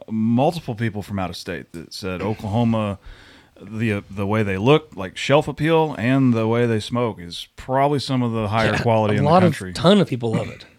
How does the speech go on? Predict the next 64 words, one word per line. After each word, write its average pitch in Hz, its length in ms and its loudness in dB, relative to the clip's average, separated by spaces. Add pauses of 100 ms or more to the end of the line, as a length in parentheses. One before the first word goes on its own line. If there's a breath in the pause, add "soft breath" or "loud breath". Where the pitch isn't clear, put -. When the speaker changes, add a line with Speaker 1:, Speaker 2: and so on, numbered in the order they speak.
Speaker 1:
Yeah. 92 160 -10
Speaker 2:
A-, 131 180 -6
and, 127 220 0
and 120 340 -2 (100)
it's, 117 400 -8 (880 soft breath)
I 127 60 -4
don't 120 140 -2
know 123 80 0
if 120 100 -4
it's, 110 140 -10
like, 104 180 -8
sure, 151 140 -2
it's 110 80 -10
gotta 104 160 -4
do 104 100 -2
with 104 100 -2
the 107 60 -6
humidity 110 560 -2
and 107 100 -6
stuff 113 280 -8
like 107 160 -6
that, 113 240 -6
so - 100 -4
forcing 117 440 -4
people 123 240 -6
to 120 100 -4
go 110 180 -2
in-house 110 420 -4
stuff, 117 360 -8
and, 117 240 -8
and 120 80 -6
I 98 160 -2
don't 123 100 0
know, 120 220 2
but, 95 320 -8 (560 soft breath)
man, 117 180 -4
it's 113 240 -6 (160)
the, - 140 -10 (580)
the 143 100 -2
eye 143 200 4
appeal 110 400 2
of 104 100 -4
it, - 100 -10
too, 107 200 -4
here 104 260 -2
is 95 160 -10
incredible. 87 500 -10
Speaker 1:
Yeah. 95 280 -4
Speaker 2:
And, 143 120 4
uh, 127 220 0
what 127 300 -4
the, 127 100 -4
my 135 200 -4
favorite 147 200 -2
thing 151 140 -4
about 156 180 -2
it 160 40 -2
is 120 160 -6
guys 123 260 -4
like 117 160 -6
us 127 380 -6
and 117 360 -6
guys 120 320 2
like 117 300 0